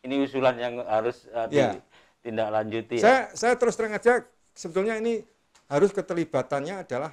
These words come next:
Speaker 2: para-para orang yang bisa memberi masukan ke pemerintah.
Speaker 1: Oke.
Speaker 2: Karena ini adalah berkenan dari, contoh aja sekarang beberapa,
Speaker 1: Hmm.
Speaker 2: eh, negara, terutama Malaysia,
Speaker 1: Hmm.
Speaker 2: yang dia Malaysia, Singapura itu adalah yang banyak mengklaim makan-makan Indonesia.
Speaker 1: Ya,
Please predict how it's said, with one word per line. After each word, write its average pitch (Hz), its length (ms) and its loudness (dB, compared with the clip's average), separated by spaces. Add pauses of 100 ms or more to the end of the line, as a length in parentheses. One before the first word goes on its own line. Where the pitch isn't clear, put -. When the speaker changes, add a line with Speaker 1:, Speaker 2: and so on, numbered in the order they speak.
Speaker 2:
para-para 135 840 -2 (540)
orang 170 280 6
yang 151 220 2
bisa 156 460 0
memberi 139 520 -2
masukan 135 480 -6
ke 131 120 -8
pemerintah. 113 680 -6
Speaker 1:
Oke. 98 80 -10
Speaker 2:
Karena 135 160 -4
ini 160 100 -6
adalah 147 200 -2
berkenan 127 400 -4
dari, 127 340 -4 (460)
contoh 135 300 -4
aja 151 300 0
sekarang 135 420 -4 (260)
beberapa, 120 840 -2 (220)
Speaker 1:
Hmm. 101 220 -20
Speaker 2:
eh, 120 340 0
negara, 120 380 -2
terutama 139 480 -2
Malaysia, 135 520 -4 (140)
Speaker 1:
Hmm. 107 320 -18
Speaker 2:
yang 123 200 -4
dia 131 240 0
Malaysia, 131 480 -2
Singapura 156 520 0
itu 202 120 -2
adalah 143 240 0
yang 139 100 -2
banyak 127 280 -4
mengklaim 151 420 -4
makan-makan 139 520 -4
Indonesia. 117 480 -4
Speaker 1:
Ya, 87 180 -14